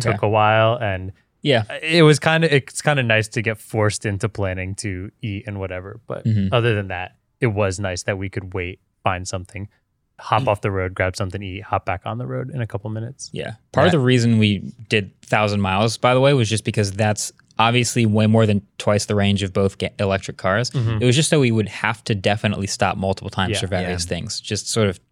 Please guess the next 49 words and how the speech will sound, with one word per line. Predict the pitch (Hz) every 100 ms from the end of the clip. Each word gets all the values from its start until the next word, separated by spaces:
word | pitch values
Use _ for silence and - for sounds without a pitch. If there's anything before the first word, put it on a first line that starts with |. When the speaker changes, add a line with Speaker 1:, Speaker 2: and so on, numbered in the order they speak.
| -
Speaker 2:
getting | 104 101 95 92 90 _ _ _
more | 107 101
variables | 95 95 92 87 90 95
involved | 92 90 101
there. | - - _ _ _ _ _ -
Um, | 101 92 90 92 110 _ _
yeah, | 131 190 156
no, | 143 147
I | 139
feel | 170
like | 156 131
we, | 131 131 127 123 101 _
we | 117 117
had | 123
a, | 123 107 -
a |
good | 110 131
variety | 123 120 120 117
of |
different | 117 120 120
stops. | 110 107 -
I | 131
don't |
know. | 127 110
Was | 120 110
the | 127
Electrify | 127 147 - 151
America | 120 123 123
charger, | - 127 127
Speaker 1:
Yeah, | 123
Speaker 2:
where | 110
Speaker 1:
let's | 123
Speaker 2:
would | 117
Speaker 1:
get |
to | 110 107
Speaker 2:
that, |
Speaker 1:
day | 127 123
two. | - 120
Speaker 2:
where | 165
would | 156
that | 143
Speaker 3:
So, | 170
Speaker 2:
usually | 160 156 104
be? | 92 95 82
Speaker 3:
okay, | 135 113 95
so, | - 123
like, | 117 107 - -
when | 123 127
we, | 123 151 147